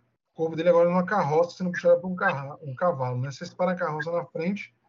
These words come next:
e Leone parece abrir a porta, né? E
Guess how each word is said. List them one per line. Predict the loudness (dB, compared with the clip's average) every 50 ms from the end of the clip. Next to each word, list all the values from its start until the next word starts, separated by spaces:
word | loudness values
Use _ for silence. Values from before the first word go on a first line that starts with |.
| _ _ _ _ _ _ _ _ _ _ -20 -20 -20 -20 -16 -10 -6
e | -4 0
Leone | 2 4 4 4 4 4 2 0 -2 0
parece | 0 2 2 2 2 0 -4 -4 -4 -4 -4 -4 -4 -6 -6 -8 -8 -6
abrir | -4 -4 -2 -2 -2 0 2 2
a | 2 2
porta, | 0 2 2 2 2 2 -2 -4
né? | -4 -2 -2 -2 -2 _ _ _ _ _ _ _ _ _ _ _ _ _ _ _ _ _ _ _ _ -16 -12
E | -10 -8 -6 -6 -6 -6 -8